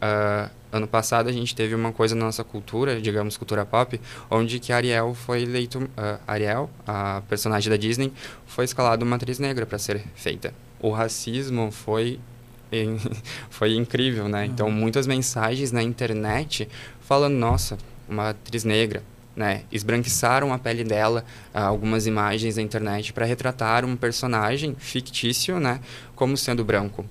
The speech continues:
Speaker 1: Então, no momento em, onde que todas as pessoas estão sendo representadas,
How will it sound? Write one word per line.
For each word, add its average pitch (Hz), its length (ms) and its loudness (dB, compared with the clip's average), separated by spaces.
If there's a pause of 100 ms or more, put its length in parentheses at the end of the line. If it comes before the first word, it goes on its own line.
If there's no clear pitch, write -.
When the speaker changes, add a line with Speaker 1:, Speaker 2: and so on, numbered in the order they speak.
(180)
Speaker 1:
Então, 117 320 4
no 120 120 2
momento 123 440 2
em, 170 120 -2 (100)
onde 135 300 -2
que 135 100 -8
todas 143 380 0
as 151 100 -6
pessoas 110 500 0
estão 113 240 -2
sendo 117 220 0
representadas, 104 1120 0